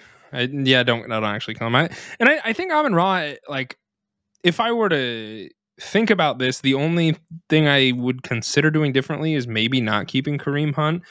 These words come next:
and keeping all three of these wide receivers solely in, in large part due to the fact that they are so late in the draft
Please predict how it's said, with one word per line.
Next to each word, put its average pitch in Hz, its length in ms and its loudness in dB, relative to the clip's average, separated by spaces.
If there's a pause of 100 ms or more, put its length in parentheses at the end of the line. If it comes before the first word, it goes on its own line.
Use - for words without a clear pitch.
(240)
and 113 100 -4
keeping 135 300 0
all 113 100 2
three 117 220 -4
of 120 40 -2
these 113 160 -4
wide 113 200 2
receivers 110 680 -4
solely 135 680 4
in, 113 200 -2
in 110 180 -6
large 107 260 -2
part 104 240 0
due 110 100 -4
to 110 80 -4
the 104 120 -8
fact 107 260 -2
that 104 100 -6
they 107 120 -2
are 104 100 -2
so 104 500 -4
late 113 360 -4
in 113 140 -6
the 104 80 -8
draft 101 520 -2